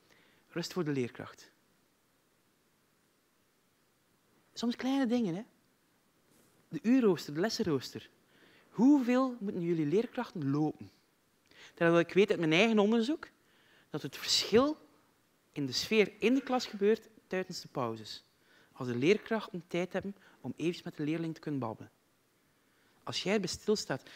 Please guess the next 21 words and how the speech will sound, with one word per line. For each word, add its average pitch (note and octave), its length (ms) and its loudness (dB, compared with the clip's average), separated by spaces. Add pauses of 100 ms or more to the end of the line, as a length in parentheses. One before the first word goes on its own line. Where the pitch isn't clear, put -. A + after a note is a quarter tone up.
(320)
"Hey, F#3+ 180 2
kan F#3 160 -4
ik F3+ 100 -10
ervoor C#3+ 200 -4
zorgen F#3 300 -2
dat E3 100 -4
mijn D3+ 180 -4
personeel C#3 600 -2 (260)
niet G3+ 340 6 (140)
van C#3+ 140 6
de E3 100 2
ene G#3 460 10 (160)
kant F#3 220 6
van F#3 80 -2
de E3+ 60 2
campus F3 260 0
naar C#3+ 100 -2
de B2+ 120 -4
andere B3 280 4
moet D3+ 180 4
lopen?" B2+ 360 -2